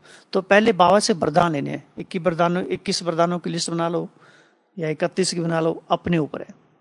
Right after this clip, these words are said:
अनुभव करना, महसूस करने दे कि सचमुच वो मैं हूँ। जैसे कल बताया था ना क्लास में, double light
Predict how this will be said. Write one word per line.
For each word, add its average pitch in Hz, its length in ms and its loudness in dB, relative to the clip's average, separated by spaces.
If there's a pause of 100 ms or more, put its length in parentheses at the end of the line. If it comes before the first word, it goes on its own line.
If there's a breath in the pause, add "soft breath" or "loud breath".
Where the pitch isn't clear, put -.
(120)
अनुभव 240 300 4
करना, 160 220 0
महसूस 196 420 -2
करने 160 240 -2
दे 151 200 -6 (320 soft breath)
कि 240 80 2
सचमुच 262 400 4
वो 254 160 2
मैं 247 160 8
हूँ। 240 200 6 (800 soft breath)
जैसे 196 180 0
कल 220 200 6
बताया 208 300 6
था 226 120 0
ना 233 80 2
क्लास 190 340 6
में, 160 280 -4
double 180 300 4
light 180 240 4